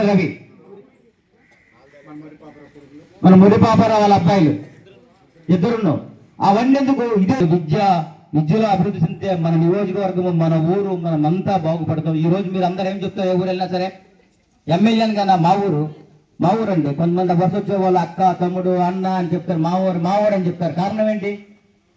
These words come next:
ఆ అభిమానం, ఆ బంధం. ఈ రోజు ఇక్కడ ఉన్న పిల్లలందరూ మంచి స్థాయిలో ఉంటే ఎక్కువగా గర్వపడేది నేనే. ఇందాక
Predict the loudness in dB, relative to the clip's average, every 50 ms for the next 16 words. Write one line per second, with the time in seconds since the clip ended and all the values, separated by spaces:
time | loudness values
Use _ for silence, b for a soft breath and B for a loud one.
0 | _ -10 -4 -2 0 2 2 4 4 2 2 2 0 -2 -2 -6 -10 -16 -20 -20
1 | -20 -20 -12 -6 -6 -4 0 2 2 2 2 2 2 0 0 -2 -4 -10 -18 -20
2 | -20 -20 -20 _ _ _ _ _ _ _ _ -4 0 2 4 4 4 4 2 0
3 | 0 0 0 0 0 0 0 2 2 2 0 0 -2 -2 -4 -2 -2 0 0 0
4 | 0 -2 -2 -4 -2 -2 -2 -2 -2 -2 -2 -2 -2 -2 0 0 -2 -2 -6 -8
5 | -12 -12 -8 -2 0 0 0 0 -2 -4 -2 0 0 0 2 2 2 2 2 2
6 | 2 2 2 2 2 2 2 2 2 2 0 0 -2 -2 -2 -2 -2 -2